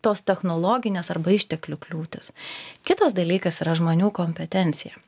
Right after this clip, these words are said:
Mes esam visiškai pripratę, a, finansams valdyti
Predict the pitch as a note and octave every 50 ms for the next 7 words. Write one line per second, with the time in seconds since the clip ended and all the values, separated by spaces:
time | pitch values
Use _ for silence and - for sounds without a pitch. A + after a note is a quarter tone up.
0 | F#3+ F3+ F3+ F3+ F3 F#3+ G3 G3 G3 - F3+ F3 E3 - _ _ _ _ _ _
1 | _ _ _ _ _ _ _ - - F#3 G3 - F#3 - - E3+ E3 - - E3+
2 | - - F3 F#3 F#3+ G3 - F3+ E3 E3 - - - - - - - - - -
3 | F3+ F3+ F3 D#3+ - - - F3 E3 F3 F3+ G3 G#3+ A3+ A3 - G3 F#3 E3+ D#3+
4 | - - - - - - - - _ - E3+ F#3 F3 E3+ E3 F#3 F#3+ G3 F#3 F#3+
5 | - F#3